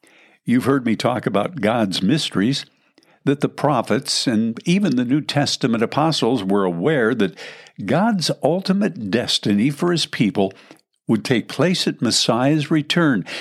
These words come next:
and that the entire Jewish nation would be ushered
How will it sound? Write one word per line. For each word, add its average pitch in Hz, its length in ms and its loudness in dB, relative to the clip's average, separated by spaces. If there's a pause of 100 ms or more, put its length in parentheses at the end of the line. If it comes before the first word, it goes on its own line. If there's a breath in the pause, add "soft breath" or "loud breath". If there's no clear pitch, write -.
(100)
and 113 140 0
that 143 200 0
the 127 220 0
entire 139 640 0
Jewish 180 500 -2
nation 151 580 0
would 135 160 0
be 117 300 -2
ushered 165 460 0